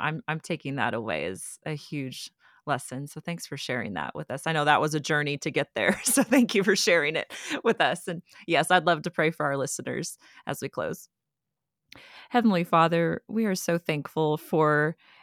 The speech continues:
your strength, Lord. We know that we can't do anything without your strength. And Lord, <laughs> forgive us for the times that we think we can. Um, so often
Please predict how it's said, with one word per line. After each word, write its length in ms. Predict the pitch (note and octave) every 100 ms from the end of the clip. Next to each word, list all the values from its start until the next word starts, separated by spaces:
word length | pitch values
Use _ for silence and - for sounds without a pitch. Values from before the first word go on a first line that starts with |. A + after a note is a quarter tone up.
| _ _
your 260 | E3 D3+ D3+
strength, 560 | - - C#3+ - - _
Lord. 260 | D3+ D3+ D#3+
We 140 | E3
know 300 | D#3+ D#3 D#3
that 340 | D#3 C#3+ C#3+ - _ -
we 120 | D#3+
can't 320 | - E3+ -
do 160 | E3 D3
anything 800 | C3+ D3 D3 F#2 G#2+ A#2+ D3+ D3 _
without 360 | D3 C#3 A#2+ D#2+
your 120 | A#2
strength. 480 | - - A#2 B2 - -
And 300 | C3+ B2+ C#3 _ _ - - -
Lord, 200 | D#3+ D#3
<laughs> 80 |
forgive 280 | F3 F#3 F#3
us 180 | E3 -
for 140 | -
the 120 | D3+ C#3
times 400 | D3 C3+ C#3 -
that 160 | G2
we 120 | C3
think 280 | C#3 B2 A#2
we 100 | -
can. 460 | - - - - D3 _ -
Um, 340 | A#2 A#2+ F2 -
so 260 | - D#3
often 580 | C#3+ C#3 - B2+ A#2+ C#3